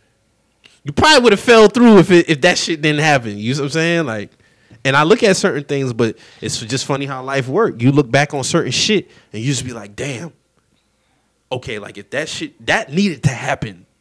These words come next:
I needed to go through that." You see what I'm saying? I had to sit back, take a time out. Like, even though I didn't want to at the time, it was needed. And you know, it's funny because, like, you don't know that you really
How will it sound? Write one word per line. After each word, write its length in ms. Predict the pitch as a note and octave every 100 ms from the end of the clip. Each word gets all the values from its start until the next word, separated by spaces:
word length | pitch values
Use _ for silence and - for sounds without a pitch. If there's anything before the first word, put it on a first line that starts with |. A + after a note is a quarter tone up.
| -
I 160 | F#3
needed 320 | F3 E3+ E3+ C3
to 80 | B2+
go 200 | C#3 C#3+
through 220 | B2+ G#2
that." 240 | F#2+ D#2+ _ _ _ _ -
You 100 | B2
see 80 | C#3
what 60 |
I'm 20 |
saying? 240 | D3 D3+ C#3+
I 140 | -
had 280 | D#3 G#3 F#3
to 60 | D3+
sit 380 | - F#3 D#3+ A#2
back, 340 | E3+ B2+ - _ _ _ _ _ -
take 180 | E3+ D#3+
a 40 |
time 400 | - F3 E3 D#3
out. 360 | E3 C3+ - _ _ _ _ _
Like, 400 | A#2+ B2+ A2 - _ _ -
even 200 | F#3+ F#3+
though 80 | F#3
I 100 | F3+
didn't 160 | F3
want 180 | F3+ F3+
to 120 | G3
at 80 | E3+
the 80 | B2+
time, 680 | - A#3+ C4 G3 F3+ F#3+ - _ _ _ _ _ _ C3
it 100 | C#3
was 220 | B2+ B2
needed. 420 | A3+ C#4+ G3+ F#3+ _ _ _ _ _
And 80 | F3
you 180 | F#3 C4
know, 180 | C4 A3+
it's 100 | -
funny 260 | A#3 B3 G3
because, 580 | F3+ F#3+ F#3+ E3+ D3 - _ _ _ _ _ _ _
like, 360 | C3 C#3 G#2+ _
you 200 | D3 A#3
don't 260 | D#4 A#3 F#3
know 220 | A3+ A3
that 260 | E3 C#3 G#3
you 100 | F#3
really 600 | D#3 G3 F#3 F3 E3